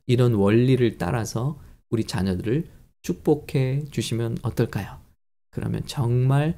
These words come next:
놀라운 일들을 우리가 거두게 될 줄로 믿습니다. 여러분,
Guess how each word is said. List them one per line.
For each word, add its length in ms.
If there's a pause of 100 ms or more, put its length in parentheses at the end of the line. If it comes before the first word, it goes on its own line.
(220)
놀라운 520
일들을 480
우리가 460 (340)
거두게 640
될 200
줄로 480 (300)
믿습니다. 580 (1120)
여러분, 400